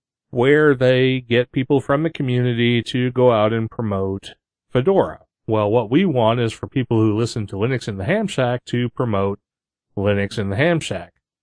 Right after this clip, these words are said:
so that we, that would be Cheryl and Richard and I,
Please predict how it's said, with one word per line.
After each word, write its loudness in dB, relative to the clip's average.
so 0
that -2
we, 0
that -2
would -6
be -2
Cheryl 0
and -10
Richard -4
and -10
I, -6